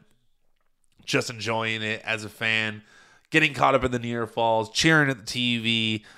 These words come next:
um, reacting to the kickouts, all that stuff, I think that,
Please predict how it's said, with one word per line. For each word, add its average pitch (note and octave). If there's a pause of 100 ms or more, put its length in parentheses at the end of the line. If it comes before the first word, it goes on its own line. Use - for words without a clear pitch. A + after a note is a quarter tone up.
(180)
um, E2 (180)
reacting C#3+
to C3+
the B2
kickouts, A#2+
all D#3+
that C#3+
stuff, A#2
I A#2
think A2+
that, A2